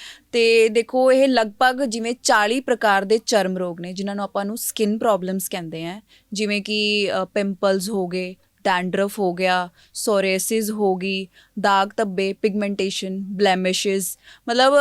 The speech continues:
ਸਿਰ ਤੋਂ ਲੈ ਕੇ ਜਿਹੜੀ ਸਟਾਰਟ ਹੁੰਦੀ ਹੈ ਇੱਕ ਛੋਟੇ ਜਿਹੇ ਪਿੰਪਲ ਤੋਂ, ਮਤਲਬ ਕੋਈ ਵੀ ਸਕਿਨ ਦੀ ਪ੍ਰੋਬਲਮ ਹੈ, ਉਹਨੂੰ ਇਹ ਕੀ ਕਰਦੀ ਹੈ, ਜੜ੍ਹੋਂ ਕੱਢਦੀ ਹੈ। ਦੇਖੋ, ਜਿਹੜੀ ਸਾਡੀ ਪੀਣ ਵਾਲੀ ਦਵਾਈ ਹੈ, ਉਹ ਇੱਕ ਬਲੱਡ ਪਿਊਰੀਫਾਇਰ ਦਾ ਕੰਮ ਕਰਦੀ ਹੈ, ਜੋ ਸਾਡੇ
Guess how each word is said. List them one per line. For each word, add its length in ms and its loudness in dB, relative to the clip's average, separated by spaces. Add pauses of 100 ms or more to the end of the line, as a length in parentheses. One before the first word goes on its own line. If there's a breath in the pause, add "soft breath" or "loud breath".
ਸਿਰ 360 0
ਤੋਂ 220 0
ਲੈ 160 4
ਕੇ 220 2
ਜਿਹੜੀ 220 0
ਸਟਾਰਟ 360 2
ਹੁੰਦੀ 240 0
ਹੈ 60 2
ਇੱਕ 100 -8
ਛੋਟੇ 220 -2
ਜਿਹੇ 120 0
ਪਿੰਪਲ 520 0
ਤੋਂ, 280 -8 (280 soft breath)
ਮਤਲਬ 300 0
ਕੋਈ 240 2
ਵੀ 160 2
ਸਕਿਨ 320 2
ਦੀ 100 2
ਪ੍ਰੋਬਲਮ 500 2
ਹੈ, 320 -2 (280 soft breath)
ਉਹਨੂੰ 400 2
ਇਹ 200 2
ਕੀ 140 -12
ਕਰਦੀ 380 2
ਹੈ, 80 4
ਜੜ੍ਹੋਂ 320 4
ਕੱਢਦੀ 400 -6
ਹੈ। 140 -16 (160)
ਦੇਖੋ, 360 2
ਜਿਹੜੀ 400 2
ਸਾਡੀ 260 0
ਪੀਣ 280 0
ਵਾਲੀ 220 0
ਦਵਾਈ 360 0
ਹੈ, 80 -8 (360 loud breath)
ਉਹ 120 4
ਇੱਕ 180 -2
ਬਲੱਡ 320 0
ਪਿਊਰੀਫਾਇਰ 600 2
ਦਾ 140 2
ਕੰਮ 280 -2
ਕਰਦੀ 380 -4
ਹੈ, 80 -8
ਜੋ 280 4
ਸਾਡੇ 360 0